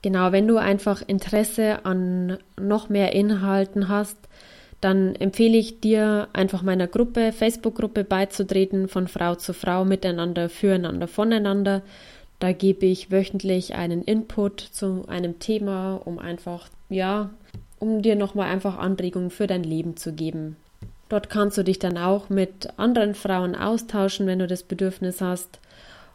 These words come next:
ähm, mit anderen Frauen, die ebenfalls in der gleichen Situation sind wie du, also Single sind und, oder größtenteils Single sind. Es gibt auch welche, ein paar, die in einer Beziehung sind, aber ist ja auch völlig egal, ähm,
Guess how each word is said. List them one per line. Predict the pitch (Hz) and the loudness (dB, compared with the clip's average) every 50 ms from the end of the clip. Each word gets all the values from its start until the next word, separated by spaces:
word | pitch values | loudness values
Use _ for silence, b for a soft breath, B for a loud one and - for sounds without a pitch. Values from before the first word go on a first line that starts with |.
| B - - | B -10 -6
ähm, | 175 175 175 170 170 175 175 175 - | -4 -2 -2 -2 -2 -4 -4 -6 -6
mit | - 180 175 - | -6 -6 -6 -4
anderen | - 180 190 185 190 185 180 | -2 -2 0 0 0 0 0
Frauen, | - - - 170 175 180 180 185 185 180 170 | -2 -2 -2 0 0 2 2 0 0 -2 -2
die | 180 180 175 175 - - - - | -2 -2 -2 -2 -4 -8 -10 -4
ebenfalls | - 214 226 214 202 214 196 196 190 | 0 0 0 0 0 0 0 0 0
in | 190 185 | 0 -2
der | 180 175 | -2 -4
gleichen | 180 180 170 175 175 180 180 | -4 -4 -4 -4 -4 -6 -6
Situation | - 185 180 - 185 170 170 - - - 185 185 185 | -6 -6 -8 -6 -8 -8 -8 -8 -6 -2 -2 0 -2
sind | 180 - 185 185 170 | 0 0 -2 -2 -2
wie | 170 175 | -2 -6
du, | 170 - 214 220 220 202 | 0 2 2 2 2 0
also | - - 160 170 170 | -2 -4 -6 -6 -8
Single | 170 - 202 214 214 208 202 | -4 -2 0 2 2 0 0
sind | 196 - 196 196 196 196 190 - 240 - _ | 0 0 0 0 0 -2 -4 -8 -18 -12 _
und, | - 180 175 175 175 175 - - - _ _ _ _ _ _ _ _ _ | -6 -4 -4 -4 -6 -10 -14 -20 -20 _ _ _ _ _ _ _ _ _
oder | - 160 160 | -6 -6 -4
größtenteils | - 170 190 220 220 - 214 196 - 190 185 190 190 190 | 0 2 2 2 2 0 -4 -4 -2 0 0 0 0 0
Single | - 202 196 196 190 | 0 2 2 2 2
sind. | 190 190 185 | 2 0 -2
Es | 175 175 - | -2 -4 -4
gibt | - 180 - - | -8 -6 -4 -4
auch | 170 170 175 | -6 -4 -4
welche, | 165 165 165 - - - | -6 -6 -4 -6 -6 -4
ein | - - 170 | -4 -6 -8
paar, | 165 - 180 180 180 175 | -6 -4 -4 -2 -2 -2
die | 165 170 175 165 170 | -2 -2 -4 -4 -2
in | - - | -2 -2
einer | 180 175 | -4 -4
Beziehung | 170 170 170 - - - 226 240 233 220 | -4 -6 -12 -8 -2 0 2 2 2 2
sind, | 226 214 208 208 202 202 B B B B B B B B B B B B B - | 0 -2 -2 -2 -2 -4 B B B B B B B B B B B B B -6
aber | - 175 180 175 185 185 180 180 180 180 175 175 b b b b b _ _ _ _ _ _ - - _ - - - - | -2 -2 0 0 0 0 0 0 -2 -4 -6 -10 b b b b b _ _ _ _ _ _ -20 -20 _ -20 -18 -6 -6
ist | - 185 | -4 -2
ja | - 180 | 0 -2
auch | 175 | -2
völlig | 180 - 190 180 175 165 | 0 0 0 0 2 0
egal, | 180 175 - 190 196 220 240 254 240 240 | -2 -2 0 0 2 2 2 0 0 -2
ähm, | - 202 202 196 196 202 202 202 202 196 | 0 0 0 2 2 0 0 0 -2 -4